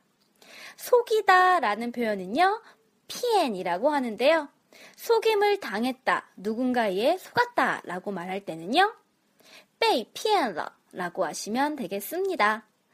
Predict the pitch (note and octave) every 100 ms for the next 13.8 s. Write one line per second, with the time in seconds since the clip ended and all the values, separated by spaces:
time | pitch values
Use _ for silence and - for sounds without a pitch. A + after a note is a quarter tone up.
0 | - - - C4+ G#3 G#3+ C#4+ G#4 A#4 A#4
1 | A#4 B3+ C4 A3 B3 A3 - F#4+ F#4+ F#4+
2 | F#4 F4+ - E4+ D#4+ D4 C#4+ A#3+ A3 G#3+
3 | D#3 G3 B3+ C4 A#3 A3+ A3+ - F#3 C4+
4 | F4+ F#4+ G4 - F#3+ B3 B3+ F#3 E3 G3
5 | C4 G#3 E3 - - - G3+ G3 B3+ F#4
6 | B3+ C4 B3+ G#3+ B3+ E4 E4 D#4 D4+ C#4+
7 | D4+ B3 D3 G#3 D4 E4+ D#4 A#3+ G#3+ A3
8 | G#3 D#3+ E3+ F3+ A#3 F4 C#4+ E3+ - -
9 | - G4 G4+ G4+ F4 E4 D#4 D4 D4 D4
10 | D4 C#4 A3 A3 A#3+ B3 A#3+ A#3 G3 G3
11 | A3 G#3 G3+ G#3 G#3+ - F#4+ F#4+ A3+ A3+
12 | C4 - F3+ G3 G3+ D#4+ D#4+ D#4 F3 -
13 | D4 D4+ B3 F3+ E3+ E3 B3+ G4